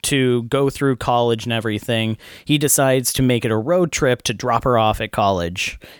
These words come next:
instead of her just taking a plane ride there. Uh, on this road trip, though, a tech company, basically the Apple of this universe, uh, named Pal, creates a new A I robot helper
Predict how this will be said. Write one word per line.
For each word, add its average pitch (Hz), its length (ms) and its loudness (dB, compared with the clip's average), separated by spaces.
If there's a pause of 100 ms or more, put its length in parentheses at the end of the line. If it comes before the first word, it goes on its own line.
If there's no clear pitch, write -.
instead 123 340 2
of 113 80 -2
her 131 80 2
just 110 220 -2
taking 113 240 2
a 107 80 -2
plane 107 320 2
ride 98 300 0
there. - 280 -6 (580)
Uh, 110 280 2
on 185 260 2
this 156 220 2
road 185 260 0
trip, 147 300 0
though, 123 500 2 (460)
a 107 440 0 (600)
tech 180 300 -2
company, 165 640 2
basically 143 920 0
the 135 240 -6
Apple 127 400 2
of 110 100 0
this 113 220 -2
universe, 110 800 -2 (400)
uh, 110 240 0
named 120 380 0
Pal, 127 440 2
creates 123 580 -2
a 120 180 0
new 175 580 2
A 165 240 0
I 160 180 2
robot 147 600 2
helper 107 520 0